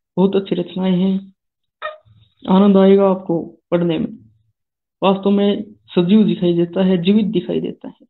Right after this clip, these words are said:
जो भी निराला जी ने लिखा, निराला जी का उन रचनाओं में व्यक्तित्व, यानी वो खुद,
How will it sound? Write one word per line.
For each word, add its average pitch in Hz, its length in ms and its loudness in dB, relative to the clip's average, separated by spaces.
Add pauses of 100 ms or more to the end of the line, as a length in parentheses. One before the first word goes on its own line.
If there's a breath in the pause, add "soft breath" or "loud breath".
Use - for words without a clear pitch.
(440 soft breath)
जो 214 200 4
भी 226 120 2
निराला 196 340 4
जी 175 120 -2
ने 175 140 -4
लिखा, 180 500 -4 (280 soft breath)
निराला 220 300 2
जी 196 160 0
का 196 120 -2
उन 196 160 0
रचनाओं 196 300 -2
में 196 140 0
व्यक्तित्व, 202 640 -2 (180)
यानी 185 220 -4
वो 196 500 -4
खुद, 190 340 0